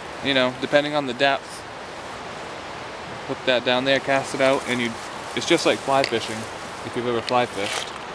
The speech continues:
You cast it out upstream, let it float down, um, let it drift, and then reel it back in, keep doing the same thing. When that bobber goes under, you just set the hook. But I don't think I'm gonna have to do that today. That's a good,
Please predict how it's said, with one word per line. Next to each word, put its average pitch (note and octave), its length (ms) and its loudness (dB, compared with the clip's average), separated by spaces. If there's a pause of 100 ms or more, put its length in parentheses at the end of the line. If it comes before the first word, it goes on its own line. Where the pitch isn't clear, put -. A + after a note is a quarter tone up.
(360)
You - 60 4
cast C3+ 380 4
it C3 80 2
out C#3+ 240 6 (200)
upstream, C#3+ 540 -2 (600)
let A#2 100 0
it - 60 0
float C3 360 2
down, C#3+ 340 4 (1900)
um, A2 360 -2 (180)
let A#2+ 100 -2
it G#2+ 120 -6
drift, D3+ 320 0 (420)
and A#2+ 120 0
then A#2 100 2
reel B2+ 160 6
it B2+ 40 4
back B2+ 200 4
in, C#3+ 140 0
keep A2+ 200 0
doing B2 160 2
the A#2 80 -2
same B2 240 0
thing. A#2+ 300 2 (720)
When A#2 140 -6
that B2 120 4
bobber C3 260 -6
goes B2 200 -6
under, C3 260 -2
you A2+ 80 -4
just G#2+ 200 -10
set - 180 -2
the A#2 80 6
hook. A#2+ 160 4 (1300)
But A#2+ 200 2
I B2 60 4
don't C#3 100 6
think D3 140 2
I'm D#3 60 0
gonna D3 120 4
have C#3 120 2
to C3+ 80 4
do C3 120 6
that A2+ 220 4
today. A2+ 260 4 (640)
That's B2+ 140 0
a D3+ 40 4
good, C#3+ 160 4